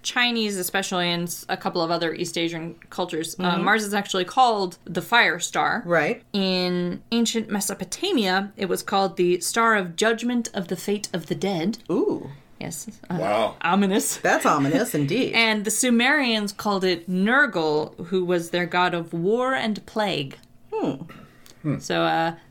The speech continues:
Speaker 1: the, the presiding theory is that the visibly red, 'cause you can visibly see Mars in the sky,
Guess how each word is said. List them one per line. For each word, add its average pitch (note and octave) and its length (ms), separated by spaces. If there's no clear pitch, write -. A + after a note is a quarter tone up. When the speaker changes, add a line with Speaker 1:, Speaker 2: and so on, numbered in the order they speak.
Speaker 1:
the, F#3 360
the F#3 200
presiding C4 680
theory A#3+ 340
is G3+ 140
that G3+ 240
the F#3 260
visibly A3+ 720
red, G3+ 340
'cause F#3+ 240
you G3 60
can E3+ 360
visibly F3+ 460
see F3 260
Mars E3 360
in E3+ 180
the D3 80
sky, C#3+ 480